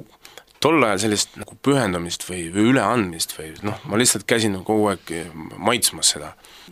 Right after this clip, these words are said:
kiriku või koguduse elu, et noh, mis seal siis ikka räägitakse ja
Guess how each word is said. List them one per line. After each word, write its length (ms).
kiriku 440
või 80
koguduse 480
elu, 160
et 120
noh, 160
mis 180
seal 120
siis 200
ikka 140
räägitakse 600
ja 140